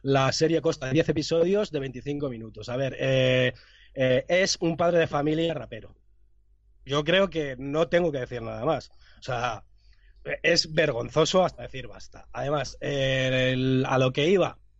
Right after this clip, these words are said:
mm, de todo este tema de, de todo este tema de, de lo que está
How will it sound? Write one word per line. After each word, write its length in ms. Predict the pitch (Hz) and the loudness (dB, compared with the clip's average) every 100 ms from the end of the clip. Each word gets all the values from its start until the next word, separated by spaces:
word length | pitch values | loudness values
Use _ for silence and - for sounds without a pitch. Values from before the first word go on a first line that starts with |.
| - _ _ - - | -20 _ _ -20 -10
mm, 760 | 131 127 120 123 117 117 113 110 | -2 2 4 4 4 4 2 2
de 140 | 123 | 2
todo 120 | 120 | 4
este 140 | 156 139 | 2 2
tema 320 | 143 147 131 | 0 2 4
de, 680 | 127 123 123 120 117 110 101 _ - - - _ - | 4 4 4 2 0 -4 -8 _ -20 -20 -20 _ -10
de 100 | 117 | -4
todo 140 | 120 | -2
este 160 | 131 - | -2 0
tema 280 | 135 135 131 | 0 2 4
de, 720 | 127 127 127 123 120 120 117 117 113 107 | 4 4 4 4 2 0 0 0 -2 -2
de 160 | 123 127 | 2 2
lo 100 | 123 | 2
que 80 | 123 | 0
está 360 | - 139 143 | 0 2 4